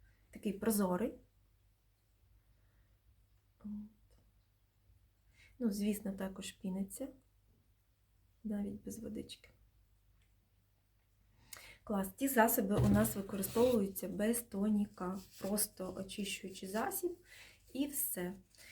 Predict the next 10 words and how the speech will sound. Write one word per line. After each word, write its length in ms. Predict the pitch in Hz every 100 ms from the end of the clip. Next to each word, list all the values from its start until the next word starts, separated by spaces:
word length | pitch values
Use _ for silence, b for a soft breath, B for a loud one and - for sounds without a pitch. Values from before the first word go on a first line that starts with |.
| B B
І 140 | 277 277
також 360 | 240 240 226
ця 140 | - 208
лінійка 460 | 196 214 226 208
має 580 | 196 196 214 208 196 190
всього 500 | 190 - 190 208 214 180 - _ _ _ _ -
два 380 | 196 196 208 226 220
етапи 460 | 214 202 196 196 196
або 220 | 190 185
три 360 | 196 - 190